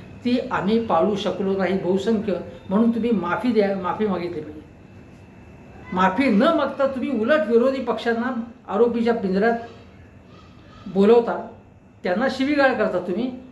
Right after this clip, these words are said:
तुमचं काय? तुम्हाला विचारायचं नाही लोकांनी?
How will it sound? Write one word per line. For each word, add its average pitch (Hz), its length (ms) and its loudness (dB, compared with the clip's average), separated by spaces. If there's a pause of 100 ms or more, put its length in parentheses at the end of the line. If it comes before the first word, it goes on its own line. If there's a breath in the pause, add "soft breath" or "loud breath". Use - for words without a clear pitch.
तुमचं 202 300 2
काय? 254 260 2 (1200)
तुम्हाला 208 280 6
विचारायचं 262 540 0
नाही 320 120 -4
लोकांनी? 302 300 -4